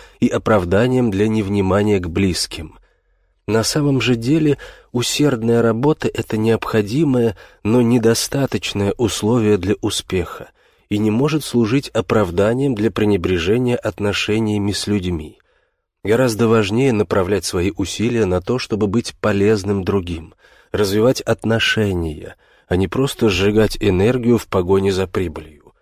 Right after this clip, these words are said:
Работа без привязки к высшим ценностям — это лишь экономическая мастурбация, как называет её автор. Важно найти баланс между работой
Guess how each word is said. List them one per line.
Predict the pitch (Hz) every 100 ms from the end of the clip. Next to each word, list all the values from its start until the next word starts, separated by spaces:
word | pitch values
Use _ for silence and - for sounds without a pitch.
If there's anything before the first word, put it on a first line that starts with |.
| _ _ _ _ _
Работа | 101 110 123 139 139 120
без | 104 110 -
привязки | 120 117 110 110 - 107
к | -
высшим | 104 95 - 92
ценностям — | - 110 123 135 - - 117
это | 113 -
лишь | 113 120 -
экономическая | 107 120 104 113 123 110 - 113
мастурбация, | 110 107 - 113 98 92 - - 85 90 - _
как | 113 92
называет | 101 101 95 98 117
её | 110
автор. | 87 - - - _ _ _ _ _ -
Важно | 101 131 117
найти | 120 117 113 - 131
баланс | 107 110 107 120 123 -
между | 104 104 90 98 -
работой | 104 101 87 98 143 - 143